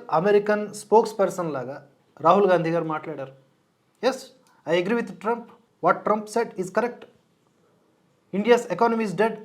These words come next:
అని మాట్లాడారు ఆయన. కానీ జీడీపీ ఏడు పాయింట్ ఎనిమిది శాతం వృద్ధి రేటు సాధించింది. యావత్ ప్రపంచం ఇప్పుడు భారత్ వైపు చూస్తోంది. ఒకసారి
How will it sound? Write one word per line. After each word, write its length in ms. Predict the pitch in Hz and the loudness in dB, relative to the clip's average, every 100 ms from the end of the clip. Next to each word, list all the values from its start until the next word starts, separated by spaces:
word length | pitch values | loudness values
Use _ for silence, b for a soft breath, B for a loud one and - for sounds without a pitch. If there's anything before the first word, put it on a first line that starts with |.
| - | -4
అని 100 | 208 | -2
మాట్లాడారు 460 | 196 185 185 175 170 | 2 0 0 -4 -4
ఆయన. 220 | 147 135 135 _ _ _ _ _ _ _ _ _ - | -8 -14 -20 _ _ _ _ _ _ _ _ _ 0
కానీ 460 | 220 240 175 208 233 - b b b b b _ 135 | 2 2 0 -4 -8 -16 b b b b b _ -4
జీడీపీ 460 | 165 247 254 254 | 4 4 4 0
ఏడు 500 | 269 180 190 220 233 214 | -2 2 4 4 2 2
పాయింట్ 400 | 208 202 - 175 | 2 0 -4 -4
ఎనిమిది 340 | 202 208 185 | -2 -2 -2
శాతం 380 | 180 180 185 170 | 0 0 0 -2
వృద్ధి 300 | 151 160 170 | -2 -2 -2
రేటు 240 | 156 147 | -2 -2
సాధించింది. 680 | - 135 131 123 - 110 - - _ _ _ _ _ b b b - | -2 -2 -4 -10 -16 -20 -20 -20 _ _ _ _ _ b b b 2
యావత్ 380 | 175 220 226 - | 8 8 6 2
ప్రపంచం 420 | 202 220 247 254 | 4 4 2 2
ఇప్పుడు 260 | 240 220 208 | 0 0 -2
భారత్ 420 | - 175 214 202 | 6 6 6 2
వైపు 340 | 185 196 175 | -2 -2 -6
చూస్తోంది. 400 | - - 120 98 _ _ _ _ _ _ _ 131 | -8 -10 -16 -16 _ _ _ _ _ _ _ -14
ఒకసారి 480 | - 196 180 151 | 0 2 2 0